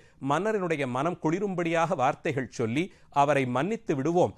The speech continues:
ஒரு முறை செய்த சிறிய தவறுதானே" என்று மன்றாட,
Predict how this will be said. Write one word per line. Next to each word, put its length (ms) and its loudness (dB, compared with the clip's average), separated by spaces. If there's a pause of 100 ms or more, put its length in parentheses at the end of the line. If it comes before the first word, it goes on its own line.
(140)
ஒரு 240 2
முறை 220 2
செய்த 300 0
சிறிய 320 -2
தவறுதானே" 720 0
என்று 280 -2
மன்றாட, 560 2